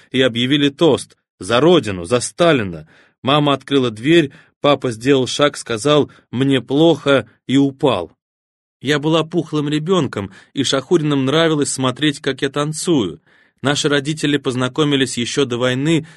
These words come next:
на каком-то кремлевском приеме. Матери сошлись поближе в эвакуации в Куйбышеве, но не подружились.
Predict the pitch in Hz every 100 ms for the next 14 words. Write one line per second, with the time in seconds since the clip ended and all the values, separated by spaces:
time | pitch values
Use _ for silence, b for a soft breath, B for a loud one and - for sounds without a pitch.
0 | B 123 127 117 170 156 151 - 131 127
1 | 156 156 - 139 143 147 180 160 107 92
2 | 90 b b b 120 165 175 156 135 135
3 | - 143 - 127 120 156 165 147 131 123
4 | 117 131 151 151 147 139 - 202 160 107
5 | 92 - 85 80 B B B 123 175 180
6 | 180 175 185 143 123 95 82 -